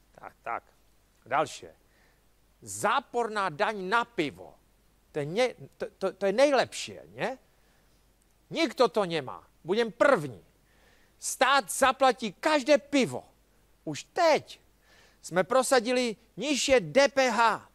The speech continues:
u toho čepovaného piva, normálného pivsona. A že vedle toho platíme kampaň i proti pití k-, piva, to někoho nezaujímá. To je z evropských fondů. To je pivo zdarma. Normálně z pivo zdarma.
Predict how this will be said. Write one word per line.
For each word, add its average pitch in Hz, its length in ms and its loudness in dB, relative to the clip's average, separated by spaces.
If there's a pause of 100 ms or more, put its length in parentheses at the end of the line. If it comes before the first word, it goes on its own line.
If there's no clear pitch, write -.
(360)
u 165 380 -4
toho 175 220 -2
čepovaného 190 680 0
piva, 151 360 0
normálného 147 600 0
pivsona. 131 520 -4 (960)
A 127 60 -6
že 196 140 4
vedle 233 260 6
toho 247 260 4
platíme 233 460 2
kampaň 269 680 0 (840)
i 170 100 -4
proti 240 460 2
pití 254 480 -2
k-, - 220 -18
piva, 285 420 2
to 370 260 -10
někoho 392 440 -8
nezaujímá. 285 760 -12
To - 120 -6
je 311 80 -2
z - 80 -12
evropských 311 520 -6
fondů. 254 520 -16 (720)
To 440 120 -8
je 427 60 -6
pivo 359 360 -2
zdarma. 311 680 -6
Normálně 415 440 -8
z - 60 -10
pivo 392 300 2
zdarma. 294 580 -4